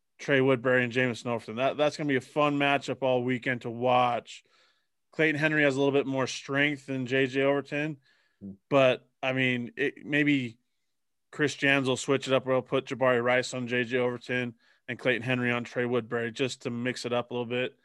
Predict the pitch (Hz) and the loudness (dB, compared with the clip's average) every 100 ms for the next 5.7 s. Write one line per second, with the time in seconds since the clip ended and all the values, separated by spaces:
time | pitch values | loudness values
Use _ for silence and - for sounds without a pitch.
0 | _ _ _ _ - 123 127 110 131 131 | _ _ _ _ -18 -14 -12 -10 -4 2
1 | 156 151 - - 160 156 - 156 156 156 | 4 2 -4 0 2 2 0 2 2 4
2 | 156 156 - 127 135 - 139 135 127 117 | 2 2 2 0 -2 -2 0 0 -2 0
3 | 131 131 117 - 113 120 117 110 - - | 4 4 2 -4 -6 -6 -4 -8 -10 -10
4 | 123 113 - _ 143 127 123 127 120 120 | -8 -8 -12 _ -4 -4 -4 -6 0 0
5 | 113 - 110 113 107 107 | 0 -6 -14 -14 -12 -14